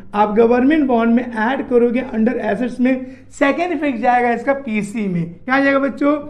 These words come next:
पीसी में। ओके, क्योंकि हमारा जब government bond में इंटरेस्ट मिलेगा तो वो हमारा income होगा। ओके,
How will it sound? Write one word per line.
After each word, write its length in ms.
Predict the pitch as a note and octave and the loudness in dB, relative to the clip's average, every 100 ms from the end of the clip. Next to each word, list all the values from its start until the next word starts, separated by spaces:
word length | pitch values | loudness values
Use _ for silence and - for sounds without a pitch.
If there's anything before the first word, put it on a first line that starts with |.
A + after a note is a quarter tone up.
| - - | -16 -4
पीसी 400 | A#3+ A#3+ A#3 C#4 A#3+ | 0 0 0 0 0
में। 300 | F3+ E3+ - - A#3 | -2 -6 -14 -6 -4
ओके, 200 | A#3+ D4 | -2 0
क्योंकि 220 | C#4 C4+ | 2 2
हमारा 300 | C4 B3+ C4+ | 2 4 2
जब 240 | C4 B3+ | 0 0
government 300 | G#3+ A#3+ C#4 | 4 4 6
bond 160 | C#4+ C#4 | 4 4
में 80 | C#4 | 0
इंटरेस्ट 440 | B3 A#3 C#4 - | -2 -2 -4 -2
मिलेगा 420 | A3+ B3 C4 F#3+ B3 - - | 0 2 2 4 2 0 -6
तो 60 | C#4+ | -4
वो 60 | D4 | -2
हमारा 240 | D4+ D#4 | -2 0
income 380 | C#4+ C4+ C#4 A3+ | 0 0 0 0
होगा। 240 | F3+ E3+ E3+ - - | 0 -4 -6 -8 0
ओके, 240 | A3 E4 | 2 2